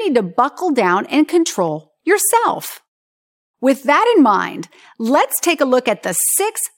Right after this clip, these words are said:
biggest self-inflicted time wasters in modern business so you can know what you need to avoid the most. Time waster number one, the internet. The internet has to be the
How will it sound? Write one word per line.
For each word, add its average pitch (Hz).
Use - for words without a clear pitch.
biggest 392
self-inflicted 339
time 302
wasters 208
in 196
modern 254
business 160
so -
you 240
can 392
know 262
what 220
you 247
need 285
to 240
avoid 196
the 190
most. 165
Time 349
waster 349
number 240
one, 175
the 254
internet. 196
The 277
internet 403
has 294
to -
be 262
the 196